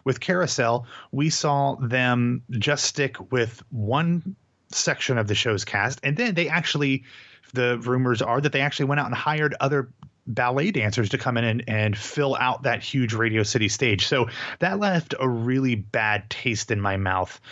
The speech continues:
um, after seeing that performance, which is, I guess, appropriate 'cause the show itself, uh, had some bad feelings, uh, for me after I saw it, despite some of the, uh, really, really fantastic individual performances.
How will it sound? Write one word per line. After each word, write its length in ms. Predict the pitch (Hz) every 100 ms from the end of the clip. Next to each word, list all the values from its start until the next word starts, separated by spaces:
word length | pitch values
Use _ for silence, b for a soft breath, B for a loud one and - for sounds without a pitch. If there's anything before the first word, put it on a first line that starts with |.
| B B
um, 220 | 123 117 113
after 220 | 120 120
seeing 260 | 113 120 107
that 180 | 107 -
performance, 560 | 107 123 113 107 107
which 160 | 117 110
is, 160 | 117 - B B B -
I 80 |
guess, 220 | 120 117 -
appropriate 480 | 113 131 120 120
'cause 260 | 123 117 113
the 100 | 117
show 200 | 117 131
itself, 420 | 127 - 160 113
uh, 240 | 123 110 110
had 260 | 110 117 107
some 340 | - 107 104 - B B
bad 440 | 113 117 113 110 101
feelings, 560 | - 113 110 98 92
uh, 180 | 110 104
for 180 | 98 123
me 180 | 107 101
after 280 | 95 - 104
I 60 |
saw 240 | 98 135 113
it, 80 | 107
despite 420 | 110 - 117 107
some 200 | - 120
of 120 | 98
the, 280 | 107 98 95
uh, 200 | 95 95 - b b
really, 300 | - 123 120
really 240 | 107 107 98
fantastic 800 | 110 104 90 - 98 - 104 -
individual 480 | 110 90 95 90 82
performances. 800 | - - - - - - -